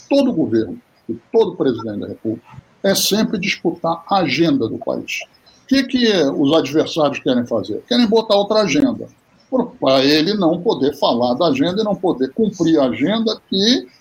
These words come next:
foi o que deu a vitória a ele na eleição. Eu acho que o Lula tá procurando cumprir a agenda.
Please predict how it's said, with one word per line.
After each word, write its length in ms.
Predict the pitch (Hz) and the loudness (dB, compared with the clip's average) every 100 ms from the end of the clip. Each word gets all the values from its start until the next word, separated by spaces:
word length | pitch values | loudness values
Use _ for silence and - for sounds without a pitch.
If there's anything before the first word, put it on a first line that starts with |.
| _ _ - | _ _ 0
foi 200 | 170 170 | 4 4
o 40 | |
que 140 | 175 - | 2 0
deu 220 | 143 160 | 2 2
a 40 | |
vitória 420 | 233 233 151 170 | 0 0 0 2
a 20 | 175 | 0
ele 100 | 196 | 0
na 60 | |
eleição. 400 | 226 226 - 160 427 | 0 0 -4 -6 -2
Eu 220 | 466 - | 0 0
acho 180 | - - | -2 -2
que 80 | |
o 40 | 226 | -2
Lula 260 | 202 226 | -2 -2
tá 100 | 247 | -2
procurando 480 | - - 277 190 226 | -4 -4 -2 -2 -2
cumprir 320 | 247 - 208 | -2 -2 -2
a 60 | 226 | -4
agenda. 420 | - 202 196 - | -2 -2 -4 -6